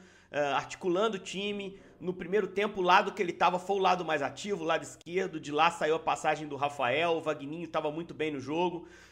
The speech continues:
É, quando ele passou pra direita, o, a assistência saiu também pelo lado direito, uma jogada que ele trabalha por dentro inicialmente, né? Antes do cruzamento do Vagninho pro Machado.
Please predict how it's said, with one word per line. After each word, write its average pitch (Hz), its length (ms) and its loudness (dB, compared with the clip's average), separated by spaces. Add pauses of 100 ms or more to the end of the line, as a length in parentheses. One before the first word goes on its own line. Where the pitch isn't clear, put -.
É, 131 140 2
quando 185 180 4
ele 190 120 4
passou 185 280 6
pra 202 100 6
direita, 180 460 6
o, 160 160 0 (240)
a - 120 4
assistência 190 480 4
saiu 170 300 10
também 180 220 6
pelo 175 160 6
lado 165 100 12
direito, 170 220 6
uma 160 100 4
jogada 160 280 12
que 180 260 2
ele 240 200 12
trabalha 156 520 12
por 139 200 0
dentro 147 380 6
inicialmente, 147 680 4
né? 151 140 -2 (400)
Antes 147 220 6
do 151 100 2
cruzamento 147 480 6
do 139 80 0
Vagninho 139 420 6
pro 139 140 -2
Machado. 151 680 8